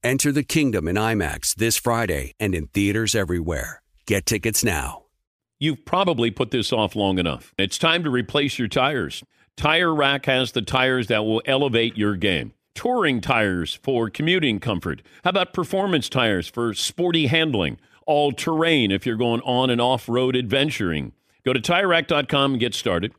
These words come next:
Speaker 2: You're not sure where to begin? I suggest the easy-to-use tire decision guide. Get a personalized tire recommendation, the right tires for how and what and where you drive. Choose from the full lineup of Toyo tires.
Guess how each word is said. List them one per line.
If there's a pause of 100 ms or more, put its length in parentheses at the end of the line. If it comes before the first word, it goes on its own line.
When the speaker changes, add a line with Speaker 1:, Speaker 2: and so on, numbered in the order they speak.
(260)
Speaker 2:
You're
not
sure
where
to
begin? (340)
I
suggest
the
easy-to-use
tire
decision
guide. (300)
Get
a
personalized
tire
recommendation,
the
right
tires
for
how
and
what
and
where
you
drive. (300)
Choose
from
the
full
lineup
of
Toyo
tires.